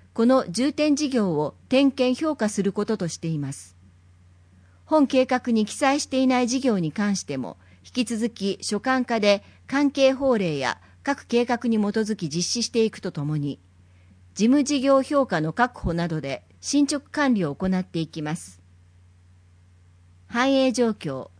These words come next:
なし。重点事業における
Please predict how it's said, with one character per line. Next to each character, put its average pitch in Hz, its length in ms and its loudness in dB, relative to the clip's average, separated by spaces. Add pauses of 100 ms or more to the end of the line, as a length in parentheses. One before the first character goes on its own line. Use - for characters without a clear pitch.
な 175 140 -2
し。 - 300 -12 (1500)
重 294 220 0
点 294 240 2
事 285 140 -2
業 247 180 2
に 185 140 2
お 165 100 0
け 156 180 -4
る 151 220 -4